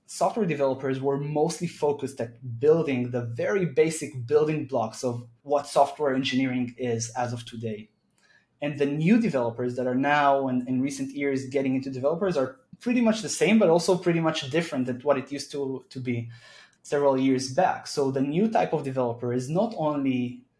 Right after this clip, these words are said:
a person who writes code. You know, developers, they care about their personal brand.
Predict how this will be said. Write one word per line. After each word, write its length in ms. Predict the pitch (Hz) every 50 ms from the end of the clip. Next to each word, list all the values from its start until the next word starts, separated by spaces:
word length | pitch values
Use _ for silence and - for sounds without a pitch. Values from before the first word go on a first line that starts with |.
| _ _
a 60 | 143
person 360 | - - 156 151 151 151 135
who 100 | 131 131
writes 300 | 127 123 117 110 113 -
code. 360 | - - 147 139 120 110 107
You 60 | 113 117
know, 120 | 123 123
developers, 600 | 123 127 120 120 135 135 135 135 - 127 123 120
they 140 | 120 123 120
care 560 | 120 - - - 147 139 139 135 131 135 - _ _ _ -
about 240 | 131 135 131 131
their 100 | - 135
personal 460 | 127 - 143 135 - - 139 135 131 123
brand. 640 | 120 - 120 120 117 117 117 117 113 113 110 -